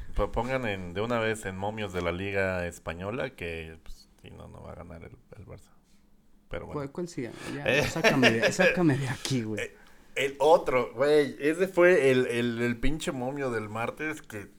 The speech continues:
Speaker 1: ya sabía que esta semana no iba a ser mi semana, güey. Le había atinado, había hecho un mini momio nada más para tener el parlay de todos los partidos del martes.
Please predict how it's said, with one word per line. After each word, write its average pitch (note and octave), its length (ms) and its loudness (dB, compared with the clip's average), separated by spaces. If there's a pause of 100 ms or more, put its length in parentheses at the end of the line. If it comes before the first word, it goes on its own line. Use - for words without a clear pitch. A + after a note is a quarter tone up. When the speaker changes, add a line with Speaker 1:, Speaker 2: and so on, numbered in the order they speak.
(180)
Speaker 1:
ya A#2+ 200 2
sabía C3+ 520 0
que C3+ 120 -8
esta C3+ 180 -10
semana A2+ 380 -6
no A2+ 100 -12
iba G#2+ 140 0
a A2 40 -2
ser G#2+ 180 -8
mi G#2+ 120 -10
semana, F#2+ 480 -6
güey. F2+ 300 -8 (320)
Le A#2 100 0
había A#2+ 180 4
atinado, C#3+ 580 0
había C3+ 240 4
hecho F3 180 -6
un F3+ 80 -2
mini C3 240 -2
momio B2+ 320 0
nada B2+ 200 0
más B2+ 120 -2
para G#2 220 2
tener G2 400 -2
el F#2 240 -6
parlay F#2 420 0
de F#2+ 100 -2
todos G2+ 200 -4
los F#2+ 120 -8
partidos F#2+ 540 -2
del E2+ 360 -4
martes. C3 760 -6